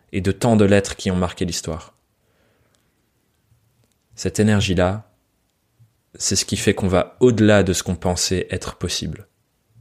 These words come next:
Alors oui, je suis convaincu que s'entourer d'êtres, êtres humains, comme toi, qui rêvent et jouent ensemble au même jeu de la vie,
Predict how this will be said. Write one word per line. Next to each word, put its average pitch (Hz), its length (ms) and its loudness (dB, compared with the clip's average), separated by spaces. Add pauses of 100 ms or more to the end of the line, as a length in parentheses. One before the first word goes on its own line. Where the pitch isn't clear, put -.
(2500)
Alors 95 240 2
oui, 113 300 2 (320)
je 95 140 0
suis 95 200 -2
convaincu 104 500 2
que 101 120 0
s'entourer 95 520 0
d'êtres, 92 500 0
êtres - 220 -4
humains, 87 300 -2 (960)
comme 113 200 0
toi, 95 440 -4 (1120)
qui 104 220 -2
rêvent 90 680 0
et 98 100 -4
jouent 95 240 0
ensemble 92 440 0
au 87 40 0
même 92 240 2
jeu 92 280 2
de 90 100 0
la 85 140 2
vie, 92 240 -4